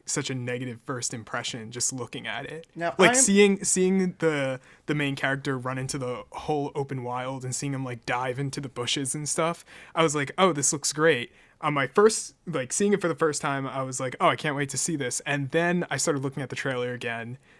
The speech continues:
Speaker 1: and I watched it again and again, and I was like, I, I just, all my impressions sort of just flip-flopped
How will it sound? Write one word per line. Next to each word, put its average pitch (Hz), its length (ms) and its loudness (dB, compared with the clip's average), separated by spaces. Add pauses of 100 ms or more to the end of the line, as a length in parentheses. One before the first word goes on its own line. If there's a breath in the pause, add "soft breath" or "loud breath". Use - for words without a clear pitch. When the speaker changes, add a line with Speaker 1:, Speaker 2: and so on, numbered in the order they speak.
(160 soft breath)
Speaker 1:
and 120 80 -6
I 120 40 -2
watched 139 240 2
it 131 60 -8
again 120 500 -6
and 127 140 -8
again, 120 320 -8
and 120 120 -12
I 120 100 -8
was 123 180 -6
like, 123 360 -8 (760 soft breath)
I, 143 200 0
I 147 120 4
just, - 380 2 (160)
all 170 220 6
my 170 140 6
impressions 143 540 0
sort 135 240 0
of 123 80 -8
just - 340 -6
flip-flopped - 720 -6